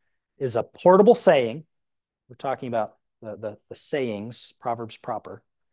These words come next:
Proverb is a portable saying in poetic form, expressing a general observation conditioned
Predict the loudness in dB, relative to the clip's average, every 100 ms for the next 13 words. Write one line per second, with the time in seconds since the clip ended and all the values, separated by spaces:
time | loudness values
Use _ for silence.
0 | _ _ _ _ _ _ _ _ 4 6
1 | 6 6 4 2 2 6 8 6 4 0
2 | 0 -6 -12 _ _ _ _ _ _ _
3 | -14 -14 0 4 8 6 4 -2 -2 -2
4 | -8 -20 _ _ _ _ _ _ _ _
5 | _ -20 -18 -2 2 2 0 -2 -2 2
6 | 4 8 8 8 4 2 2 0 -6 -12
7 | -16 _ _ _ _ _ -8 -4 2 2
8 | 2 -4 -8